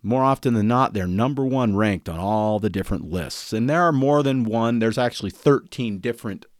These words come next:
Mayo Clinics, but there are three major campuses. Uh, Minnesota is the headquarters of Mayo Clinic. And, uh, the reason I bring up Mayo Clinic is because as I was researching this topic of blood sugar and diabetes and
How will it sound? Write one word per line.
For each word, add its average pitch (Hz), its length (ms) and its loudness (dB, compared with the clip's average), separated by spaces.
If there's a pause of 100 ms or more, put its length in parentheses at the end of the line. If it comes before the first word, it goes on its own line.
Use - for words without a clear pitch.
(720)
Mayo 110 420 -4
Clinics, 113 520 -6
but - 160 -12
there 104 160 -4
are 98 40 -6
three 123 280 -6
major 107 640 -4
campuses. 110 840 -8 (480)
Uh, 92 160 -6
Minnesota 110 640 -4
is 90 300 -8
the 87 200 -10
headquarters 95 960 -10
of 80 400 -14
Mayo 82 300 -12
Clinic. 85 440 -18 (640)
And, 135 480 0
uh, 123 420 2 (420)
the 143 180 -2
reason 214 340 -2
I 135 100 2
bring 127 280 -2
up 196 160 0
Mayo 101 260 -2
Clinic 92 400 -8
is 107 80 -4
because 127 580 0
as 131 300 0
I 135 160 4
was 113 180 -2
researching 113 800 -2
this 98 240 -6
topic 101 500 -6
of 85 280 -10
blood 101 260 -2
sugar 104 360 -4
and 87 120 -6
diabetes 101 720 -4
and 82 140 -10